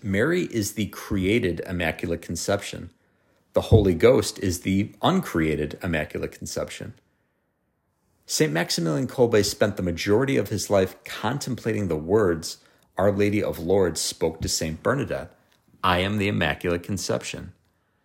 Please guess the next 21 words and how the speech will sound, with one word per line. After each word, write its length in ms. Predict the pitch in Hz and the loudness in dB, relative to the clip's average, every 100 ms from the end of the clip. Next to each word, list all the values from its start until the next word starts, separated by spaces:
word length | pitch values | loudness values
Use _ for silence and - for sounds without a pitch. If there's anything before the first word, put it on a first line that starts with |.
| _ _ _ _ _ | _ _ _ _ _
The 80 | - | -6
Church 280 | - 160 - | -2 -2 2
had 100 | 113 | 2
always 300 | 92 80 - | 2 0 -2
held 400 | - 135 135 80 | 0 4 4 2
that 140 | 80 | -2
Mary 240 | 87 87 | 0 0
was 200 | 82 80 | 0 -2
immaculately 540 | 87 85 85 87 82 80 | -2 -2 -2 -4 -4 -6
conceived, 680 | 82 73 - 104 85 98 - | -8 -6 -2 0 0 -4 -8
and 340 | 87 82 - | -6 -6 -8
four 240 | - - 98 | -8 -2 0
years 260 | 92 87 | 0 0
prior 320 | - - 104 123 | -2 2 2 2
to 80 | 80 | -2
Lourdes, 340 | 80 80 80 | -2 -4 -6
Pius 420 | - 92 87 85 | -4 0 2 0
the 100 | - | -4
ninth 320 | 82 85 85 - | -2 -2 -4 -6
infallibly 680 | 92 85 87 85 80 85 | -10 -4 0 0 0 -4
defined 640 | 73 - - 104 87 80 | -6 -4 0 2 0 -4